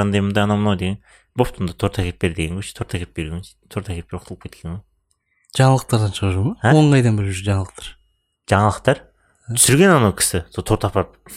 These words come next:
Speaker 1: апарып баратқан кісі, а, алып берген кісі бар емес па? Вот, типа, торт алғанын, апарған бәрін, аудио, видео, мындай бар, видеосы, аудиосы.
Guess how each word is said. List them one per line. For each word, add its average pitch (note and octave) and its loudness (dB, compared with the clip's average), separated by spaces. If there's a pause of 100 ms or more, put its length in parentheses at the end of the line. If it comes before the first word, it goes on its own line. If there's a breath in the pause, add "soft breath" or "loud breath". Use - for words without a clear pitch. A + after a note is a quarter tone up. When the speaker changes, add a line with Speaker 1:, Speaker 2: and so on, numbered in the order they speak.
(140)
Speaker 1:
апарып G2 -6
баратқан F2+ -6
кісі, - -12
а, F#2+ -2 (160)
алып - -2
берген F#2 0
кісі - -6
бар E2+ -2
емес A2 -6
па? G#2+ -10 (640 loud breath)
Вот, G2 -10
типа, G2 2
торт B2 4
алғанын, A#2 6
апарған G#2 2
бәрін, G#2+ 4
аудио, G2+ 2
видео, F#2+ -2
мындай F#2+ 0
бар, G#2 0
видеосы, F#2 -4
аудиосы. - -10